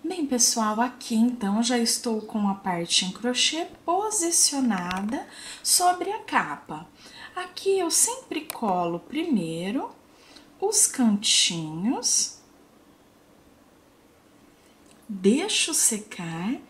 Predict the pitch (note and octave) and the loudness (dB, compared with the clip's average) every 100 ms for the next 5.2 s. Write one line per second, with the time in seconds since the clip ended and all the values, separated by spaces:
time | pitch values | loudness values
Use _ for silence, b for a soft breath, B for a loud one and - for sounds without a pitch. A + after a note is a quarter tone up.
0 | B B B - F#4+ G4 F#4+ F#4+ - B3+ | B B B 0 2 4 0 0 -2 0
1 | D4 A#3+ F#3+ - - A#3 G#3+ G#3 A3 G3 | 0 0 2 2 0 -4 -2 -2 0 2
2 | F#3 F3 F#3 F3+ F3 - - D#4+ G4+ - | 0 -2 -2 -4 -2 -2 0 0 0 -4
3 | D4+ B3+ B3+ C4 F3+ D#4 E4+ E4+ F4 E4+ | -6 0 0 0 -2 -2 -4 -4 -4 -2
4 | D#4+ D#4 D#4+ C#4 - G3 G3+ - C#4 B3 | -2 -4 -4 -4 -4 -6 -6 -2 2 4
5 | G#3 F#3+ | 2 -2